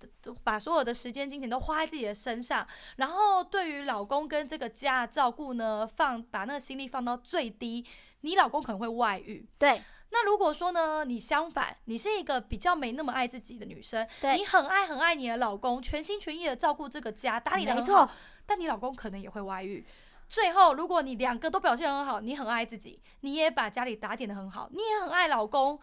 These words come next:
Speaker 1: 然后画面很漂亮哦，但是老公还是会外遇。
Speaker 2: 所以不管你
Speaker 1: 我不懂欸。
Speaker 2: 所以不管你是糟糠之妻，还是华丽的妻子，甚至是说是雍容华贵的贵妇，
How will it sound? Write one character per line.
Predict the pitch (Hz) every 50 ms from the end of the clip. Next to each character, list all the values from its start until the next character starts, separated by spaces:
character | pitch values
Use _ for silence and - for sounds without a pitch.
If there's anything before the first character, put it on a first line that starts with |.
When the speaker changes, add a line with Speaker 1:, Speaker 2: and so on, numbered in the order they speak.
| - - - - - - -
Speaker 1:
然 | - 226 226
后 | 277 339 330
画 | 311 320 349 330
面 | 330 311
很 | 247 226
漂 | 196 240 294 277
亮 | 285 302 294 277
哦， | 269 254 247 240 240 - _ _
但 | _ 320 311
是 | 262 320
老 | 254 202
公 | 185 226 240 269 - - _
还 | - - 233
是 | - - 247
会 | 240
外 | 240 240 226 220
遇。 | 196 185 240 220 220
Speaker 2:
所 | 214 - - 294
以 | 330 311 262 247 - - _ _
不 | 320 320
管 | 285 285 247 233
你 | 233
Speaker 1:
我 | 214 220
不 | 403 466
懂 | 494 - - 339 392 330 254 254
欸。 | 254 254 370 - - - 262 247 -
Speaker 2:
所 | - 403
以 | 392
不 | 381 392 427
管 | 403 330 269 240
你 |
是 | 240 - 330 311
糟 | 277 294 262 254
糠 | 262 - 285 240 240 240
之 | 240 254 247
妻， | 220 - - 254 240 226 226 220 233
还 | 233 - 220 214 226
是 | 226 - 320 302
华 | 294 - 208 196 202 220
丽 | 240 277 254 220
的 | 208 196
妻 | 196 - - 226 226 233
子， | 202 - 208 190 170 170
甚 | 208 - 381 370 349 339 311
至 | 294 320 302 294
是 | - 320 302 294 285
说 | - - 269 254 254
是 | 247 240 - 302
雍 | 277 285 285 294 294
容 | 285 247 220 220 226
华 | 240 226 208 208
贵 | 208 262 247
的 | 214 220 202 208
贵 | 208 - 277 262 226 208 208
妇， | - - 262 233 208 180 170 -